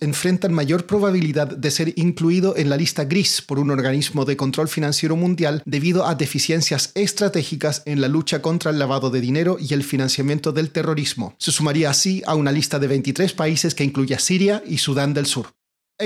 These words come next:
T and T y Verizon acordaron postergar dos semanas el despliegue de un nuevo servicio cinco G que, según las aerolíneas,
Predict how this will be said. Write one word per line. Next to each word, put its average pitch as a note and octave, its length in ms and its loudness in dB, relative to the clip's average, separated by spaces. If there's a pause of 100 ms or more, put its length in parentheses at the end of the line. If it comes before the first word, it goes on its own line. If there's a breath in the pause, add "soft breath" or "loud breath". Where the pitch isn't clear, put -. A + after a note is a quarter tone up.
T A#3+ 160 4
and G#3 120 4
T G3+ 80 2
y E3 240 2
Verizon D3 640 2
acordaron D3 480 0
postergar C#3 560 0
dos E3+ 240 0
semanas C#3+ 580 0
el D#3 140 -2
despliegue D#3+ 480 0
de C#3+ 60 2
un C3+ 100 2
nuevo D3+ 240 2
servicio C3+ 420 0
cinco G#3 380 0
G B2 400 -2
que, D3+ 80 -6
según D3 440 0
las C3+ 280 -2
aerolíneas, F3 800 2